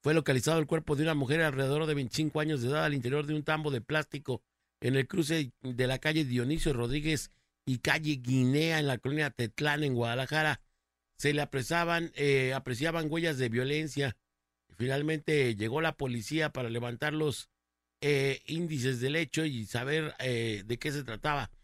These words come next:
Lamentable y tristemente, bueno, pues se supo que era una fémina, una mujer la que, la que quedó ahí muerta dentro de este tambo.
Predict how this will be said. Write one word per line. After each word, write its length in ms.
Lamentable 640
y 20
tristemente, 560
bueno, 280
pues 140
se 120
supo 340
que 120
era 100
una 180
fémina, 400
una 180
mujer 440
la 220
que, 380
la 260
que 480
quedó 340
ahí 220
muerta 360
dentro 300
de 60
este 220
tambo. 500